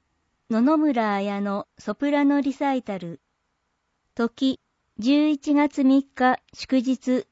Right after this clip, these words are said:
十四時から。ところ、オニクルゴーダホール。対象、小学生以上。内容、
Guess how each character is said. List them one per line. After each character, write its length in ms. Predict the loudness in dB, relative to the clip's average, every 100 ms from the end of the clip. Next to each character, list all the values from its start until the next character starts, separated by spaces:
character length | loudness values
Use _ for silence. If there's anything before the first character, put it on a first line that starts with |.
| _ _
十 300 | -2 2 4
四 160 | 4 2
時 120 | -2
か 160 | -6 -6
ら。 220 | -8 -12 _ _ _ _ _ _ _
と 140 | -6 -2
こ 180 | 2 2
ろ、 240 | 2 -2 _ _ _ 0
オ 100 | 4
ニ 140 | 4
ク 160 | 2 -4
ル 140 | -4
ゴ 220 | -2 -2
ー 20 | 0
ダ 160 | -2
ホ 240 | 0 -2 -2
ー 60 |
ル。 220 | -6 -12 _ _ _ _ _ _ _ _
対 220 | -2 0 0
象、 440 | 0 0 0 -4 _ _ _ -10
小 280 | 0 2 4
学 240 | 0 -2
生 360 | -4 0 2 0
以 80 |
上。 440 | -2 -6 -6 -8 -14 _ _ _ _ _ _ _ _ -2
内 320 | 0 2 2
容、 360 | 2 0 -2